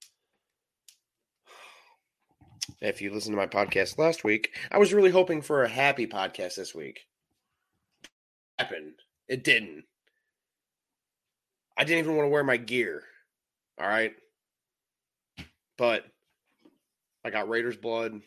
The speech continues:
so I'm still gonna support my team no matter what, of course.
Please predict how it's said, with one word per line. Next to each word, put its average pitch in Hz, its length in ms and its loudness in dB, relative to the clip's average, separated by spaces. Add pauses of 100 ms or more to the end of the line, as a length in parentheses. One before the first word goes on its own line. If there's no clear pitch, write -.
(120)
so 92 440 -8 (1800)
I'm 101 100 -18
still 113 200 -8
gonna 110 160 -6
support 104 300 -6
my 98 100 -2
team 101 240 -6
no 101 80 -6
matter 90 220 -2
what, 76 280 -8 (400)
of 90 140 -14
course. - 460 -8